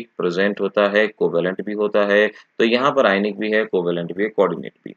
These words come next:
Water के अंदर सिर्फ और सिर्फ covalent bond होते हैं, सीसीएल फ़ोर के अंदर सिर्फ और सिर्फ covalent bond होते हैं, सीएसीएल टू के अंदर सिर्फ और सिर्फ ionic bond होते हैं। तो एनएच फ़ोर सी एल हमारा example बनता है। The molecule which has pyramidal shape,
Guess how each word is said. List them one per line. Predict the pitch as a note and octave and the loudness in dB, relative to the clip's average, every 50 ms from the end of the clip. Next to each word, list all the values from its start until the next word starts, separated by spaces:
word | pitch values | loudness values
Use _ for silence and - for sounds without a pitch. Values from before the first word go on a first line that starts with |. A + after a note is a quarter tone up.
| _ _ _ - - _ _ G2+ | _ _ _ -20 -20 _ _ 4
Water | A#2+ D3 D#3 G3 F#3+ | 6 6 6 4 0
के | F3+ F#3 | 0 0
अंदर | F3 F3 F3+ E3+ | 0 2 0 0
सिर्फ | - - C#3 B2 - - | 2 0 -2 -2 2 0
और | C3 B2 | 0 0
सिर्फ | - - C#3 C#3 - - | 2 -2 -2 -2 -2 -4
covalent | G2+ F2+ F#2 F#2 G2 G2 G2 F#2+ | -2 0 0 0 0 -2 -2 -2
bond | G#2+ G#2+ G#2 G#2 | -2 -2 -2 -4
होते | G#2 G#2 - A2 G#2 G#2 | -6 -6 -4 -6 -6 -4
हैं, | G#2 G#2 G#2 G#2 - - _ _ _ - | -4 -4 -4 -4 -6 -10 _ _ _ -4
सीसीएल | - C#3+ D3+ D3 E3+ E3+ E3+ D#3 | 0 0 0 2 2 2 0 0
फ़ोर | - C3 C3 B2+ B2 - | 0 0 0 0 0 -2
के | B2 | -2
अंदर | A#2+ A#2+ A2+ B2 A#2 | -2 2 2 2 2
सिर्फ | A#2+ - G#2 F2+ - - | 2 -2 -4 -4 0 -2
और | G2+ F#2+ | -2 -2
सिर्फ | - - G#2 G2+ - - | 0 -2 -4 -4 -2 -4
covalent | E2+ D#2+ E2 E2 F2 F#2 F#2 F2+ | -4 -2 -2 -2 -2 -4 -6 -4
bond | - G2+ G2+ G2+ G2+ | -2 -2 -2 -2 -2
होते | G2+ G2 - - G#2 G#2 | -6 -6 -2 -2 -2 -2
हैं, | G2+ G2+ G#2 G#2 G2+ - _ _ _ _ | 0 -2 -2 -2 -4 -6 _ _ _ _
सीएसीएल | - - C3+ C#3 D3+ D#3 D3+ - A#2+ G#2+ G2+ G2+ G2 | -4 -2 0 2 2 0 0 -2 0 0 2 0 0
टू | - - G2 | -2 -6 -8
के | - F2+ F2 | -4 -4 -4
अंदर | F2 F2 E2+ F#2+ G2 G2 G2 - | -4 0 0 2 2 2 0 0
सिर्फ | - F#2+ F2+ F2 - | -4 -4 -4 -4 -6
और | F2 E2 - | -8 -8 -8
सिर्फ | - - A#2 A2+ - - _ E2+ | -4 -4 -4 -4 -4 -10 _ -6
ionic | E2+ F2 F#2+ G#2 G2+ - | -6 -4 -4 -4 -4 -4
bond | F#2+ F#2+ F#2+ F#2+ - F2+ | -4 -4 -4 -4 -6 -10
होते | E2+ - - G2+ | -12 -8 -6 -6
हैं। | G2+ G2+ F#2+ F2 - _ _ _ _ _ _ | -4 -4 -6 -8 -10 _ _ _ _ _ _
तो | B2 A2+ | 2 4
एनएच | G#2 A2 A#2 A#2+ - - | 4 4 2 0 -4 -2
फ़ोर | A2 A#2 G#2+ | -4 -4 -2
सी | - - G2 G2 | -2 -6 -4 -4
एल | F#2 F#2 | -4 -6
हमारा | F2+ E2+ E2 F2 G2 | -8 -10 -6 -6 -6
example | F#2 - _ - - - - A2 G2+ | -8 -8 _ -16 -14 -10 -12 -8 -8
बनता | D#2 D#2 D2+ _ - - - - | -8 -8 -8 _ -10 -8 -6 -6
है। | - - - _ _ _ _ _ _ _ _ _ _ _ _ _ _ _ _ _ _ | -6 -6 -10 _ _ _ _ _ _ _ _ _ _ _ _ _ _ _ _ _ _
The | F#2+ F#2+ | -2 0
molecule | F#2+ F#2+ F#2+ G2+ G2+ - - A#2 A#2+ A#2+ A#2 - _ _ _ _ _ - | 2 2 2 2 0 0 0 0 0 0 -2 -8 _ _ _ _ _ -4
which | G#2 G2 - | -4 0 0
has | G#2+ G2+ - | -2 -2 0
pyramidal | - G#2 G2 G2+ G2+ G#2+ G2+ A2+ A2+ G#2 | 0 2 2 2 2 4 4 2 2 2
shape, | - - A2 A#2 A#2 A#2 | 0 0 2 2 2 0